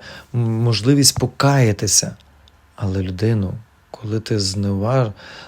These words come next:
злегковажиш тим, вже не буде вороття. І саме це вказує Марія, ті душі, які немов би в людське подобає, як іскри, як розжарене, розпечене вугілля там були.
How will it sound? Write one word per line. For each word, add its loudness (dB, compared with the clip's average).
злегковажиш 0
тим, -6
вже 0
не -2
буде 0
вороття. -4
І -2
саме 4
це 2
вказує 2
Марія, 0
ті 2
душі, 2
які 0
немов 0
би -2
в -2
людське -2
подобає, 0
як -10
іскри, 4
як 2
розжарене, 2
розпечене 0
вугілля 0
там -2
були. -2